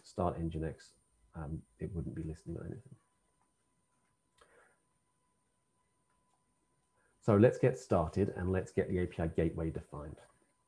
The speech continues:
So I'm gonna use a specific file in that conf dot D directory, uh, called A P I gateway. It's gonna be my,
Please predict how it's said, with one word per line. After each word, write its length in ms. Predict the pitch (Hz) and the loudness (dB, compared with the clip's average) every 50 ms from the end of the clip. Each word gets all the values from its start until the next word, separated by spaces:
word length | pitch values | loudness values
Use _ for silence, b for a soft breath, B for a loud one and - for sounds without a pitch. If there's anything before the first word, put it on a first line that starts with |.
| B B B B B B | B B B B B B
So 340 | - - - 90 82 80 76 | -10 -4 -2 0 0 0 -2
I'm 200 | - 80 92 95 | -2 -2 -2 0
gonna 180 | 104 104 95 92 | 0 2 2 2
use 460 | 90 85 87 90 87 87 85 82 - - | 2 2 2 4 4 2 2 0 -4 -8
a 60 | - 80 | -14 -10
specific 540 | - - 92 85 - 95 90 - - - | -6 -6 -4 -4 -4 -4 -4 -6 -8 -10
file 460 | - - 82 85 95 110 127 135 - - | -8 -6 -4 -2 0 0 0 -2 -4 -6
in 240 | - 85 82 85 85 | -6 -4 -4 -2 -4
that 140 | 82 - - | -4 -6 -6
conf 260 | - - 95 92 - | -4 -2 -2 -2 -2
dot 140 | - - - | -4 -6 -4
D 100 | 92 90 | -2 0
directory, 400 | 101 101 101 - - - 101 101 - B B B B B B B - 90 | 0 0 0 0 0 0 0 0 -2 B B B B B B B -6 -4
uh, 140 | 85 85 | -4 -2
called 160 | - - 87 87 | 0 2 2 2
A 60 | 82 | 2
P 100 | - 80 | 0 0
I 40 | 76 | 2
gateway. 460 | - 113 127 - 143 147 147 - - - | 4 4 6 6 6 4 4 2 0 -4
It's 160 | 85 - - | -6 -6 -4
gonna 180 | 95 90 85 | -2 -2 0
be 220 | 78 - 85 85 82 | 0 0 0 0 0
my, 400 | 80 80 80 78 73 73 78 | 0 -2 -2 -4 -4 -6 -8